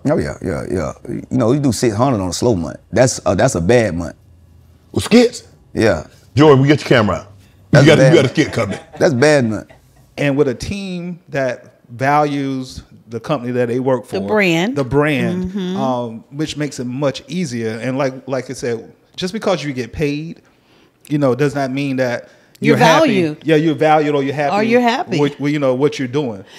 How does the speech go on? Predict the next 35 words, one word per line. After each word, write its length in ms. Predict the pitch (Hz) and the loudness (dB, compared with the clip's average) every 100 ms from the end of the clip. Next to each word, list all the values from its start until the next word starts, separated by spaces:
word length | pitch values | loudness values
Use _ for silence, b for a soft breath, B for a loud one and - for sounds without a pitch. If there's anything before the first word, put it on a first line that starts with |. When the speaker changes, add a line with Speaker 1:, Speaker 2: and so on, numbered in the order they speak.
| B - | B -2
Speaker 4:
And, 160 | 240 | 0
and 160 | 240 247 | 2 4
we 140 | 302 | 6
Speaker 3:
<laughs> 60 | 294 | 6
Speaker 4:
know 160 | 262 262 | 6 6
this 180 | 277 | 4
firsthand. 600 | - 226 214 254 220 180 | 2 0 0 0 2 0
We, 260 | 190 220 220 | 0 -2 -2
we 140 | 202 | -2
Speaker 3:
Yeah. 40 | 240 | 2
Speaker 4:
were 120 | 240 | 2
on 140 | 208 190 | 2 -2
assignment 720 | - 202 202 190 170 - - | 0 0 0 -2 -4 -6 -14
for 220 | 165 160 | -14 -10
seven 680 | - - 202 202 208 196 160 | -8 -6 -4 -2 -4 -4 -4
years. 360 | 180 175 135 | -4 -4 -4
Speaker 3:
Seven 260 | 131 123 120 | -6 -6 -8
years, 220 | 107 98 | -10 -8
yep. 180 | 208 b b b - | -10 b b b -4
Speaker 4:
And 220 | 196 190 | -2 0
the 60 | |
money 360 | 180 208 262 277 | 0 2 2 2
was 340 | 208 165 139 - | 0 -2 -4 -10
great. 760 | - 143 139 160 220 392 196 | -16 -12 -4 2 4 4 0
Speaker 3:
Mm-hmm. 460 | 175 240 - _ 170 | -2 -6 -8 _ -6
Speaker 4:
The 80 | 175 | -2
money 300 | 180 247 269 | 0 2 2
was 220 | 214 165 | 0 -4
great, 680 | 151 139 135 151 247 220 156 | -8 -12 -6 0 0 0 -2
but 380 | 185 170 151 _ b b b b _ 160 | -4 -4 -6 _ b b b b _ -10
the 180 | 180 190 | -6 -2
environment 840 | 185 175 226 320 254 190 180 - | -2 0 2 4 4 2 0 -2
was 340 | 165 160 - | -8 -8 -10
toxic. 640 | - 208 254 - - 160 - | -8 -4 -4 -6 -8 -8 -8
Speaker 3:
Very. 400 | 113 127 107 | -4 -2 -2